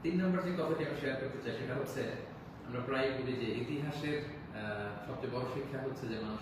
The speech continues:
ইতিহাস থেকে শিক্ষা নেয়। আমরা যেটা দেখলাম, প্রায় দেড় যুগ ধরে বা দেড় দশক ধরে যে ক্ষমতাসীন দলটি ছিল, তারা যখন আজকে বিদায় নিল, বিদায় তো না, basically তারা বাধ্য হয়ে ক্ষমতা ছেড়ে পলায়ন করেছে।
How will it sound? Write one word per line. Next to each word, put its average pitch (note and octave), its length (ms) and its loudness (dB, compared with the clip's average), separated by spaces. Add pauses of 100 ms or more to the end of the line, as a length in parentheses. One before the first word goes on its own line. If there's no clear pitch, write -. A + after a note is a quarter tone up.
ইতিহাস A#2 300 -4 (100)
থেকে A2 220 -6
শিক্ষা A2+ 260 -4
নেয়। - 240 -6 (1040)
আমরা G#2+ 200 -4
যেটা A#2+ 140 -2
দেখলাম, A#2+ 560 0
প্রায় G2+ 200 -2 (100)
দেড় C3 260 0
যুগ D3 400 -2
ধরে G#2 180 -2 (800)
বা G2+ 240 -2
দেড় B2+ 340 2
দশক D3+ 320 0
ধরে G#2 220 -2
যে G#2 180 -2
ক্ষমতাসীন - 560 -2
দলটি A2+ 260 -2 (120)
ছিল, - 140 2 (1080)
তারা A#2 240 0
যখন A#2+ 240 -2
আজকে A2 520 0 (100)
বিদায় D3+ 320 2
নিল, A2+ 220 -2 (580)
বিদায় B2 320 2
তো B2+ 100 0
না, B2 140 0 (260)
basically A#2 400 -4
তারা A2 160 -2
বাধ্য C#3+ 400 -2
হয়ে B2 200 4
ক্ষমতা A2+ 480 -2
ছেড়ে A2+ 200 -2
পলায়ন A#2+ 300 0 (100)
করেছে। - 220 -6